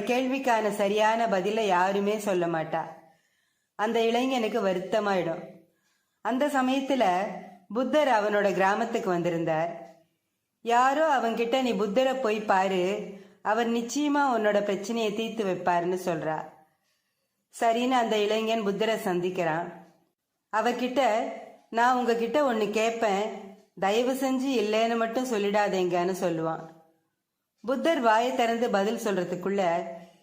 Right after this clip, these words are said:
"என்னோட அப்பா இறந்துட்டார், அவரோட ஆத்மா சொர்க்கத்துக்கு போகணும்,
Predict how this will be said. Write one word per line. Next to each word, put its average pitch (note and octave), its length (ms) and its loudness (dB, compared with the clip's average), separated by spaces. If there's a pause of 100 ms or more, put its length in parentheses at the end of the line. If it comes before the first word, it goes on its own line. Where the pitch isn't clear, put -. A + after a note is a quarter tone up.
(140)
"என்னோட A3+ 280 0
அப்பா A#3 360 2
இறந்துட்டார், G3 720 0 (500)
அவரோட A3+ 340 2
ஆத்மா A3+ 540 2
சொர்க்கத்துக்கு A3+ 560 -2
போகணும், E3+ 540 -2